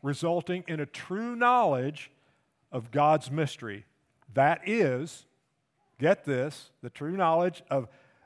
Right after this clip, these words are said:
God's mystery, that is Christ himself, in whom are hidden all the treasures of wisdom and knowledge.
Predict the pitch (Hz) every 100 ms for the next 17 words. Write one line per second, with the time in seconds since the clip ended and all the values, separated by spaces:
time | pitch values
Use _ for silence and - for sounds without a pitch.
0 | _ _ _ 175 123 131 156 180 147 175
1 | 160 - 131 123 160 190 175 190 165 -
2 | - - - 160 180 214 - - 180 165
3 | - 185 160 107 - - _ _ _ _
4 | _ _ - 165 214 233 214 254 202 160
5 | 170 147 147 202 156 143 139 - _ _
6 | - 151 190 220 233 226 - 226 208 147
7 | 156 143 - 131 113 139 151 131 151 147
8 | 135 139 113 - -